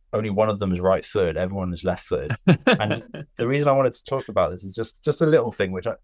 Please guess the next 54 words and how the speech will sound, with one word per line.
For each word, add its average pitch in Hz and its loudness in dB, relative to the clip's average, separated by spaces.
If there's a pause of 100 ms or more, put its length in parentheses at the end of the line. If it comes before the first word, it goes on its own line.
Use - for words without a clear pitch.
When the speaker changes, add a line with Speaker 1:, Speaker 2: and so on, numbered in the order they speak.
(240)
Speaker 2:
<laughs> 147 6 (120)
Speaker 1:
'cause 131 2
I, 143 4
I, 147 0
something 180 -2
I 156 2
think 147 -6
about 113 0
quite 117 2
a 104 2
lot 98 0
of 92 -8
Sporting. 92 -10
I 87 -6
think 98 -4
there's 92 -2
an 92 -2
abnormal 98 0
amount 92 0
of - -14
left 92 -2
third 85 -2
players, - 0
partic-, 185 0
Speaker 2:
<laughs> - -20
Speaker 1:
particularly - -2
when 120 2
you've 104 -6
got, 110 4
like, 92 0 (800)
Jenny 107 -2
Castro 104 2
playing 98 -2
right 95 2
wing 95 -6
back 92 0
with 92 -8
left 90 -6
third, 92 -2
and 90 -12
most 101 -6
of - -14
their 95 0
Speaker 2:
Is 92 -2
he 147 4
Speaker 1:
centre 214 8
backs 302 6
Speaker 2:
left 320 2
Speaker 1:
are - -4
Speaker 2:
footed? 98 2
I 95 4
didn't 139 -2
know 151 -4
that. 85 -10